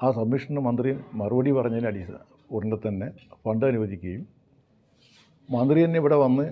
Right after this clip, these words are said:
ആ സൈറ്റ് കാണുകയും ഉടനെ തന്നെ പ്രവർത്തിക്കാൻ ആവശ്യമായ സംവിധാനം ഒരുക്കി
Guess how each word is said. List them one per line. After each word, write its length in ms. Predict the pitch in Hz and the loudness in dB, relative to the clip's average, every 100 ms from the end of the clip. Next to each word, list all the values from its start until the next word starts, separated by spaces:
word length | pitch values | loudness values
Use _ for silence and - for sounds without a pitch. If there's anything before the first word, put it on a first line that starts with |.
| - | -4
ആ 60 | 127 127 | -4 0
സൈറ്റ് 300 | 120 117 143 | 0 0 0
കാണുകയും 420 | 110 110 104 113 - - - - _ _ - - - - _ _ _ - - - - _ - _ 127 | 0 0 -4 -8 -12 -20 -20 -20 _ _ -20 -20 -20 -20 _ _ _ -20 -20 -20 -20 _ -20 _ -4
ഉടനെ 200 | 120 151 156 | -2 -2 -2
തന്നെ 140 | 156 151 | -4 -2
പ്രവർത്തിക്കാൻ 540 | 120 123 113 139 135 127 | 0 0 -2 -2 0 2
ആവശ്യമായ 400 | 120 113 127 127 127 - | 0 0 0 0 -2 -4
സംവിധാനം 460 | 107 117 135 131 117 | -2 0 0 0 -2
ഒരുക്കി 280 | 104 98 | -4 -6